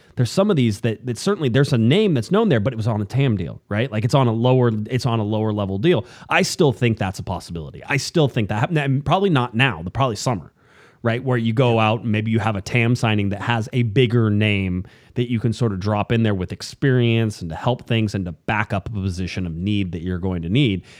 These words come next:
And then that helps you as well. But as of right now, and listen, I see the people saying, you know, if you win, you'll create stars. Unproven, totally unproven in Los Angeles. Not within M L S, right? Like,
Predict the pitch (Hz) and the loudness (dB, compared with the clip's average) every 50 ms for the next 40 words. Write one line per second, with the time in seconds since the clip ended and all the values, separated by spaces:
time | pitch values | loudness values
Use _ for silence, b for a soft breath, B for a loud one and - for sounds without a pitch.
0 | B B - 120 117 113 107 107 107 110 120 127 - - - - 120 110 110 - | B B -4 -2 -2 0 0 0 2 4 2 2 2 0 -4 -2 -2 -2 -2 -6
1 | - 101 95 90 87 - 151 165 120 92 - B B B B B 139 127 110 - | -8 -6 -6 -6 -4 0 0 0 0 0 -4 B B B B B -2 -2 -2 -4
2 | 120 - 113 139 165 170 202 185 202 190 180 202 185 - 190 202 226 233 220 202 | -10 -4 0 0 0 2 0 0 0 0 2 0 0 2 2 4 4 4 4 2
3 | 151 - _ _ b b b b b _ _ - 165 208 - - - 254 226 220 | -2 -4 _ _ b b b b b _ _ 0 0 0 0 2 2 2 2 4
4 | 175 208 208 196 175 - - 190 170 160 131 143 165 170 151 143 147 156 151 131 | 2 2 0 0 0 0 2 2 2 2 4 4 4 4 4 4 4 4 4 6
5 | 151 170 170 175 165 151 135 123 - 151 143 127 127 123 - - - 127 107 98 | 8 6 6 6 6 4 4 2 2 2 2 2 2 0 -4 -2 0 0 0 0
6 | 92 - - - - - 240 240 196 - - 247 277 208 190 175 185 190 - _ | -2 -6 -10 -6 2 2 4 4 4 4 4 4 4 6 6 4 4 2 0 _
7 | _ - - - 277 269 247 247 254 247 240 220 - - 208 170 165 160 143 135 | _ -8 0 2 2 4 4 4 4 4 4 4 4 4 4 6 6 6 6 4
8 | 123 120 110 104 - - 110 98 87 87 85 87 - - b b b b b b | 4 2 2 0 -2 -2 -4 -2 -2 -6 -10 -12 -14 -18 b b b b b b
9 | b 127 131 156 180 196 - 202 208 190 - 202 202 185 170 160 147 - _ _ | b 2 4 4 4 2 2 4 2 4 6 6 4 6 4 4 2 -2 _ _
10 | _ _ - 160 170 180 165 165 160 156 135 - - - - - 104 110 135 160 | _ _ 0 2 4 4 6 4 4 4 2 0 -4 -12 -14 -8 -4 0 0 0
11 | 175 170 135 127 117 - - | 0 -2 -2 -4 -4 -4 -8